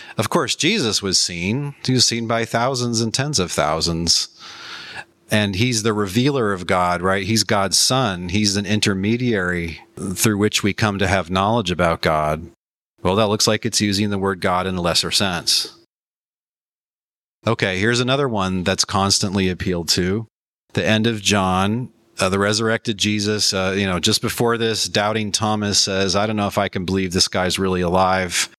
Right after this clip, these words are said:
I'm gonna have to touch him, put my finger in his wound," and so on. Next thing you know, Jesus is standing there and says, "Peace be with you. Do not doubt, but believe." Thomas answered him, "My Lord and my God."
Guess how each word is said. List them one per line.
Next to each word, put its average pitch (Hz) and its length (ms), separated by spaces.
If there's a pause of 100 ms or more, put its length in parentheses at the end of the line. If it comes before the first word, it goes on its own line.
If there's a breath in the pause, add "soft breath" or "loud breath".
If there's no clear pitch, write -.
(140)
I'm 95 80
gonna 95 100
have 92 100
to - 80
touch - 300
him, 90 320 (320 loud breath)
put 101 140
my 90 140
finger 92 360
in 90 60
his 87 160
wound," 92 280
and 87 140
so 95 200
on. 90 400 (340)
Next 117 240
thing 120 120
you 117 60
know, 117 160
Jesus 107 460
is 101 120
standing 104 440
there 104 480 (100)
and 101 180
says, 98 220
"Peace - 320
be 117 160
with 107 240
you. 107 220
Do 95 100
not 104 220
doubt, 110 300
but 95 180
believe." 98 640 (540 loud breath)
Thomas 135 420
answered 117 400
him, 107 320
"My 127 240
Lord 139 420
and 123 120
my 120 180
God." 98 520